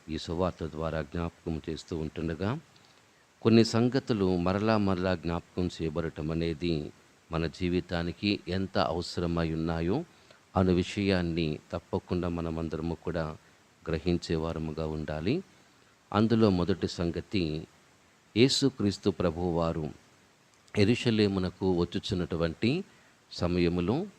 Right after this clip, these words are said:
ఒలీవల కొండ దగ్గర ఉన్నటువంటి బేత్పగే, బేతనియ అనేటువంటి గ్రామముల యుద్ధకు వచ్చినప్పుడు, ప్రభువు తన శిష్యుల్లో ఇద్దరిని పిలిచి, ఎదుట ఉన్నటువంటి గ్రామమునకు మీరు వెళ్ళండి.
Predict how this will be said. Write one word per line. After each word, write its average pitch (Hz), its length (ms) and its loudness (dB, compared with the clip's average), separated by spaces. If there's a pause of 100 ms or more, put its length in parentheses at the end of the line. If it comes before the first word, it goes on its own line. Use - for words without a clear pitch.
(640)
ఒలీవల 123 540 6
కొండ 95 320 2
దగ్గర 87 360 2
ఉన్నటువంటి 82 960 0 (300)
బేత్పగే, 107 960 2
బేతనియ 87 680 0
అనేటువంటి 82 1040 0 (560)
గ్రామముల 107 520 4
యుద్ధకు 85 420 -2
వచ్చినప్పుడు, 85 840 0 (600)
ప్రభువు 127 300 4
తన 110 220 2
శిష్యుల్లో 104 680 2
ఇద్దరిని 87 500 0
పిలిచి, 85 680 -2 (580)
ఎదుట 135 340 4
ఉన్నటువంటి 113 840 2
గ్రామమునకు 90 1000 -2 (200)
మీరు 85 200 -2
వెళ్ళండి. 80 600 -2